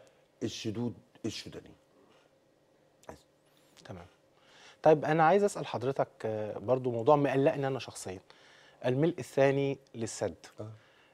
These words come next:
Speaker 2: هل ممكن ضرره يوصل إن يدخل مصر، ده في حالة يعني لو تم،
Speaker 1: مم.
Speaker 2: إن يدخل مصر فيما يسمى بالشح المائي؟
Speaker 1: بص يا فندم، أقول لحضرتك حاجة، هو من الصعب ومن المستحيل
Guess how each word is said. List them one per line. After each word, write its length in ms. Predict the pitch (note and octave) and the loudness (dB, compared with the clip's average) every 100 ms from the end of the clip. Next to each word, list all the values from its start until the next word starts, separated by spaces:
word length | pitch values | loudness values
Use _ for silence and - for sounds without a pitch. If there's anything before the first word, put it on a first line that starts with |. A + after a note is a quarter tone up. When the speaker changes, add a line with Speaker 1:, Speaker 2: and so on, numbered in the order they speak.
| _ _ _ _ _ | _ _ _ _ _
Speaker 2:
هل 300 | - A3 C4+ | 2 6 6
ممكن 460 | F3 A3+ G#3 D#3+ C3 | 6 2 4 2 6
ضرره 440 | C#3+ D#3+ A#2 A2+ | 8 8 6 2
يوصل 360 | C#3+ E3 - E2+ - _ - | 2 2 -2 -8 -8 _ -8
إن 160 | A#2 | -4
يدخل 360 | A2 A#2+ - A#2 | -2 -4 -4 -8
مصر، 420 | G#2 B2+ - - | -4 -4 -4 -6
ده 80 | A2+ | -6
في 140 | - | -6
حالة 320 | - F3 F3 C3 D3+ | 2 6 6 6 4
يعني 240 | D3 C3 | 4 4
لو 180 | C3+ B2+ | 2 2
تم، 280 | - A2 F#2 _ - | 0 -2 -4 _ -16
Speaker 1:
مم. 100 | F#2+ - - | -16 -16 -10
Speaker 2:
إن 120 | A#2 | -6
يدخل 340 | A2 E3 - C#3 | 0 0 0 -2
مصر 400 | A#2+ C#3+ - G#2 | -2 -6 -6 -10
فيما 320 | - B2+ B2 | -4 -2 -2
يسمى 400 | A2 - C3 A#2 | -4 -4 -4 -4
بالشح 420 | G2+ - - - | -8 -6 -6 -6
المائي؟ 320 | A2 A#2 A#2 - _ _ _ _ - _ _ _ _ _ _ - | -6 -6 -10 -18 _ _ _ _ -20 _ _ _ _ _ _ -18
Speaker 1:
بص 100 | - | -14
يا 60 | |
فندم، 200 | - G2 | -6 -4
أقول 140 | F#2 A2+ | -2 -2
لحضرتك 360 | G#2+ F2 G2+ | -4 -6 -6
حاجة، 200 | - D2+ - _ _ _ _ _ - C#3+ | -8 -16 -18 _ _ _ _ _ 10 12
هو 160 | G3+ | 12
من 120 | A#3 | 12
الصعب 460 | G#3+ - A3 F3 - _ _ _ _ _ _ _ _ _ _ _ _ _ - _ A#2 | 6 4 4 4 0 _ _ _ _ _ _ _ _ _ _ _ _ _ -20 _ 10
ومن 300 | D#3+ G3+ A3+ | 12 12 12
المستحيل 680 | G3+ F#3+ - E3 E3 D3+ | 12 8 2 0 2 -2